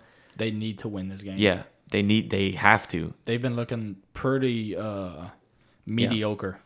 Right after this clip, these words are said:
Speaker 2: I think they
Speaker 1: on
Speaker 2: get
Speaker 1: both
Speaker 2: back on
Speaker 1: sides of the
Speaker 2: track,
Speaker 1: ball.
Speaker 2: though. I think this is gonna be a kind of a bit of a shutout. I mean, a shootout
Speaker 1: Yeah, yeah, yeah.
Speaker 2: with Jalen Hurts
Speaker 1: Because you could definitely
Speaker 2: coming.
Speaker 1: see that, that Eagles, uh,
Speaker 2: Yeah.
Speaker 1: offense is starting to get
Speaker 2: Well,
Speaker 1: in their groove.
Speaker 2: yeah, last week,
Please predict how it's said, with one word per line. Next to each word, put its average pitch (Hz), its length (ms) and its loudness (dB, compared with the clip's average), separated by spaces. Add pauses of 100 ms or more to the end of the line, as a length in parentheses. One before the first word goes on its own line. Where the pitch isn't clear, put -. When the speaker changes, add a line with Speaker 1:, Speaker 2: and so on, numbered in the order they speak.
(140)
Speaker 2:
I 104 80 2
think 123 160 6
they 117 40 10
Speaker 1:
on 107 60 10
Speaker 2:
get 101 100 8
Speaker 1:
both 107 80 6
Speaker 2:
back 92 140 4
on - 60 4
Speaker 1:
sides 101 40 2
of - 20 0
the 95 40 -2
Speaker 2:
track, 90 160 2
Speaker 1:
ball. 90 80 -4
Speaker 2:
though. 64 260 -4
I 101 100 2
think 131 160 6
this 127 140 6
is 113 60 -6
gonna 113 200 2
be 107 220 4
a 98 140 2 (220)
kind 101 380 2
of 101 340 0
a - 80 6
bit - 480 2
of 214 140 4
a - 20 2
shutout. 127 460 2 (240)
I 135 80 10
mean, 123 100 10
a 104 140 8
shootout 135 480 4 (440)
Speaker 1:
Yeah, 139 180 8
yeah, 117 220 6
yeah. 95 140 0
Speaker 2:
with 107 260 8
Jalen 107 340 8
Hurts - 580 2 (160)
Speaker 1:
Because 147 220 2
you 151 60 2
could 170 120 8
definitely 139 180 12 (100)
Speaker 2:
coming. - 40 6
Speaker 1:
see 156 160 4
that, 131 380 2
that 127 160 2
Eagles, 135 420 4
uh, 120 120 -2
Speaker 2:
Yeah. 98 200 6
Speaker 1:
offense 117 400 4
is 101 100 -2
starting 120 320 2
to 117 120 -2
get 113 340 0
Speaker 2:
Well, 117 160 12
Speaker 1:
in 113 60 8
their 110 140 4
groove. 101 440 -4
Speaker 2:
yeah, 113 180 12
last 104 400 8
week, 117 280 2